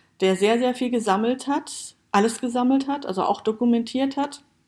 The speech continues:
Und dessen Nachlass ist quasi der Grundstock für die Sammlung des Stadtarchives. Ähm, das muss man sich so vorstellen, dass er zu jeder Straße in Bingen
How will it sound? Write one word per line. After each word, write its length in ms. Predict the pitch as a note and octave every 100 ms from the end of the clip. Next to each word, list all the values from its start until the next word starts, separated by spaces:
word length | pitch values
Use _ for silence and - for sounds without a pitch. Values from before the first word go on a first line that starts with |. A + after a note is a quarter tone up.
| _ _ _ _ _ - -
Und 380 | G3+ G3 - F#3+
dessen 340 | F#3+ - G3
Nachlass 640 | F3 G3 - A3 G#3+ - -
ist 400 | F#3+ F#3+ - - _
quasi 300 | - F3+ F#3+
der 140 | F#3 F3+
Grundstock 800 | - A3 A#3 - G3 G#3 -
für 580 | - G3 F#3+ F3+ F#3+ F#3 - _ _ _
die 80 | G#3+
Sammlung 400 | G3+ F3+ G3 G3+
des 100 | F#3+
Stadtarchives. 1040 | - - - - - D#3 D#3+ - - - - - - - _ _ _ _
Ähm, 520 | G3 G3 G3 G3 G3 G#3
das 200 | G3+ A3+
muss 120 | A3
man 100 | G#3+
sich 120 | G#3+
so 140 | A#3
vorstellen, 640 | A#3 C4+ C4+ A#3+ A3+ A3+ A3+
dass 240 | G3 G#3
er 440 | - G#3 G3+ G3 G3
zu 440 | - - G#3+ G3+
jeder 340 | G#3 A3+ C4 B3+
Straße 640 | - - G3 A3 A#3+ -
in 200 | A#3 A3+
Bingen 520 | A#3+ B3 B3 A#3+